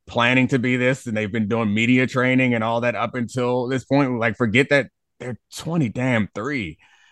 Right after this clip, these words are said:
And, like, it just seems so difficult. Imagining, I remember what it was like, and I was never a quarterback, and I was never in New York City, and I was never a first round pick. Like, I remember feeling the pressure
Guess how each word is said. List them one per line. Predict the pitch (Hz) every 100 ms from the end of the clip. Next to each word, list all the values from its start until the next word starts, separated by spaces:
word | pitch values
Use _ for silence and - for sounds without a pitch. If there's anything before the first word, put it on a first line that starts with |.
| _
And, | - 113
like, | 110 110 - - - _ _ _ _ _ - -
it | 120
just | 151 -
seems | 160 139 113
so | - 127 123 117 104 92 _ _ _ _ _ -
difficult. | 147 120 98 - 107 87 113
Imagining, | 117 139 147 131 139 127 -
I | 139 156
remember | 170 147 135 131
what | 123
it | 120
was | 110
like, | 98 101
and | 104
I | 117
was | 110
never | 110 95
a |
quarterback, | - 104 78 76 78 -
and | 98
I | 101
was | 92
never | 107 101
in | 98
New | 98
York | 92 85 82
City, | 80 73 73 - _ -
and | 90
I |
was | 92
never | 113 113
a | 101
first | 104 98
round | 98 82 -
pick. | 87 78 _ _
Like, | - 101
I |
remember | 107 107 117 113 104 95
feeling | - - 120 117 113 110 90
the |
pressure | 95 120 104 - 98 90